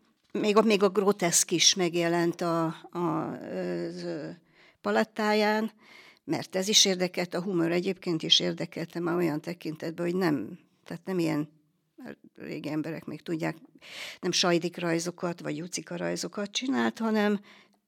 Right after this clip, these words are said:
konkrétan groteszkeket, ami más műfaj, mint a, mint a karikatúra.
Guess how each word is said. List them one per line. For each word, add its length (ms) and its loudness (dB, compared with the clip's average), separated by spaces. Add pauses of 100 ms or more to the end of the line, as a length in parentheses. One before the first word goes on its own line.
(200)
konkrétan 640 -2
groteszkeket, 1040 -6 (600)
ami 720 4 (320)
más 680 6
műfaj, 760 0
mint 380 2
a, 360 -2 (160)
mint 340 -8
a 60 -6
karikatúra. 840 -6